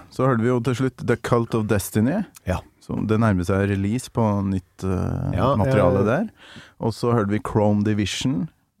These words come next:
Speaker 1: og så var det Eddie Guss solo. Men vi må starte med, eh, det vi hørte først her, to tusen og fire, Burnout Pain Is Temporary. Og da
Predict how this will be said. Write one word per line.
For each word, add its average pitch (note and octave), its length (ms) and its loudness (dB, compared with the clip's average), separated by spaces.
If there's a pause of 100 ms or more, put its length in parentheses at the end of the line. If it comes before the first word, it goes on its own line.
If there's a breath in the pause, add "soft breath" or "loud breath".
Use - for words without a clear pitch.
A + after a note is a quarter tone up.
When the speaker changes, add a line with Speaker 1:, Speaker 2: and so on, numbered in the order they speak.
(120)
Speaker 1:
og G2 160 -2
så G2 80 -2
var F#2+ 220 2
det - 80 -2
Eddie F2 160 -2
Guss G2 180 -2
solo. G2+ 520 -4 (260)
Men C#3+ 320 0
vi C3 120 -4
må C#3 160 0
starte - 460 -4
med, B2 480 -2
eh, A#2+ 280 -4
det A2 240 -2
vi G#2 80 2
hørte F#2 280 -2
først - 240 -4
her, E2+ 160 0
to B2 320 -4
tusen A2+ 320 -2
og A2+ 100 -2
fire, G#2 460 -2
Burnout G2+ 960 0
Pain G#2 480 0 (140)
Is G2 180 -4
Temporary. G#2+ 720 -2 (420 loud breath)
Og G2 160 -10
da G#2+ 380 2